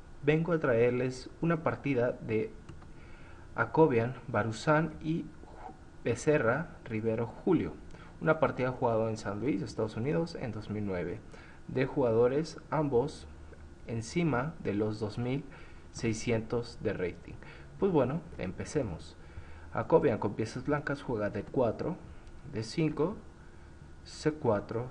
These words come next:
C seis, caballo C tres,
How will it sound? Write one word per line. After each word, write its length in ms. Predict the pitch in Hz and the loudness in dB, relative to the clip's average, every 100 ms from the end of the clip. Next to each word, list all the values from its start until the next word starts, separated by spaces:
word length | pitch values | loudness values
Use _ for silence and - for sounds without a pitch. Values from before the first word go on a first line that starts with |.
| - - | -10 -14
C 380 | - - 101 | -12 -6 -6
seis, 600 | 95 - 110 117 156 - - - - - - - - - | -6 -2 0 0 -2 -6 -14 -14 -16 -16 -16 -16 -14 -10
caballo 420 | - 110 135 123 92 | 0 2 2 0 -2
C 240 | - 127 | -2 -4
tres, 580 | 127 131 196 - - | -2 -2 -2 -6 -14